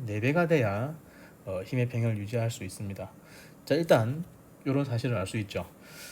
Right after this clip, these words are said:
자, 그 다음에 이제 힌트는 두 번째에 있는 B에 작용하는 전기력이 마이너스 X 방향이다 라는 건데,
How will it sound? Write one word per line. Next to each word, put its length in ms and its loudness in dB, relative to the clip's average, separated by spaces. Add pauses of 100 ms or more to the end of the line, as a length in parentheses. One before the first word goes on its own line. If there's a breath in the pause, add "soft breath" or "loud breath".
(140 loud breath)
자, 160 2
그 100 2
다음에 440 6
이제 360 0
힌트는 680 0
두 100 -2
번째에 460 2
있는 480 -2 (180)
B에 240 4
작용하는 540 2
전기력이 680 2 (640 loud breath)
마이너스 480 6
X 200 0
방향이다 680 6 (120)
라는 220 4
건데, 480 4